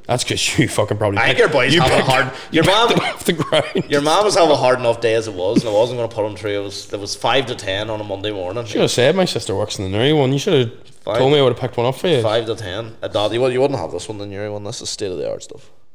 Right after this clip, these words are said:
Speaker 1: Jesus fucking Christ.
Speaker 2: State of the art. Throne for Sam, anyway.
Speaker 1: No, D-, Dunn Store's finest, obviously. Got the matching ones for the dogs
Speaker 2: Can't
Speaker 1: and all,
Speaker 2: believe
Speaker 1: you'll
Speaker 2: you wore
Speaker 1: see.
Speaker 2: a ladies' jumper.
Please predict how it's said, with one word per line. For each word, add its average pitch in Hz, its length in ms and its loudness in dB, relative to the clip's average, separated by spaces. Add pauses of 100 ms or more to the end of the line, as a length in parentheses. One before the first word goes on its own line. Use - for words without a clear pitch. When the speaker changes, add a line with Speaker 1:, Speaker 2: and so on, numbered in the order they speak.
(480)
Speaker 1:
Jesus 85 520 -10
fucking - 320 -12
Christ. - 460 -10 (100)
Speaker 2:
State 107 140 -4
of 104 80 0
the 95 100 0
art. 87 160 -4
Throne 139 160 -2
for 131 100 -4
Sam, 101 320 -4
anyway. 104 280 -8 (140)
Speaker 1:
No, 104 260 4
D-, 95 180 -6 (140)
Dunn 87 240 0
Store's 76 320 -2
finest, 71 420 -6
obviously. 90 460 -4 (160)
Got 78 160 -8
the 82 40 -12
matching 101 300 -8
ones 90 200 -8
for 92 80 -10
the 87 40 -8
dogs 92 200 -2
Speaker 2:
Can't 98 120 -2
Speaker 1:
and 107 100 -2
all, 98 60 2
Speaker 2:
believe 98 140 -2
Speaker 1:
you'll 92 160 -2
Speaker 2:
you 95 60 -2
wore 95 100 2
Speaker 1:
see. 95 60 0
Speaker 2:
a - 20 -4
ladies' 85 540 -8
jumper. 76 360 -12